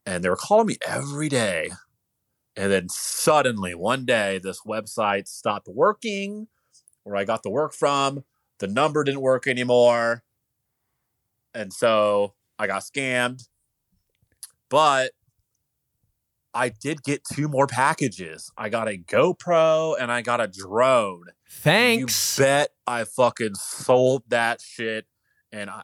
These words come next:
Speaker 1: ah, damn it.
Speaker 2: Wait, is there more? Oh, yeah. Okay, hold on. <laughs>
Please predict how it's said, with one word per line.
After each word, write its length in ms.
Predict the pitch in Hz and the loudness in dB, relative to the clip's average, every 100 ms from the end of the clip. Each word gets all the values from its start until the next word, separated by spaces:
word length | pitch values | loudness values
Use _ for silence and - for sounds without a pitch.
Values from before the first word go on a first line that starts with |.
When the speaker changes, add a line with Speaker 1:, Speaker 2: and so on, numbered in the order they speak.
| - | -18
Speaker 1:
ah, 220 | - - - | -18 -20 -20
damn 80 | - | -20
it. 1500 | - _ _ _ _ _ _ _ _ _ _ _ _ _ _ _ _ _ _ _ _ _ _ _ _ _ - _ _ _ _ _ 123 | -20 _ _ _ _ _ _ _ _ _ _ _ _ _ _ _ _ _ _ _ _ _ _ _ _ _ -20 _ _ _ _ _ -6
Speaker 2:
Wait, 100 | 110 | -2
is 80 | |
there 140 | 110 110 | -2 -4
more? 260 | 98 101 - | -6 -10 -8
Oh, 560 | - 135 139 131 131 117 | 0 4 6 8 6 4
yeah. 540 | 107 113 117 117 113 - _ _ _ _ _ _ _ _ _ _ _ _ _ _ _ _ _ _ _ _ _ _ _ _ _ _ _ _ _ 113 | -2 -8 -10 -10 -10 -14 _ _ _ _ _ _ _ _ _ _ _ _ _ _ _ _ _ _ _ _ _ _ _ _ _ _ _ _ _ -4
Okay, 300 | 107 113 113 | -2 -2 -4
hold 200 | 110 110 | -4 -6
on. 200 | 110 120 _ _ _ _ _ _ _ _ _ _ _ _ _ _ _ _ _ _ _ _ _ _ _ _ _ _ _ _ _ _ _ _ _ _ _ _ _ _ | -8 -12 _ _ _ _ _ _ _ _ _ _ _ _ _ _ _ _ _ _ _ _ _ _ _ _ _ _ _ _ _ _ _ _ _ _ _ _ _ _
<laughs> 460 | - - - 131 | -14 -12 -4 -4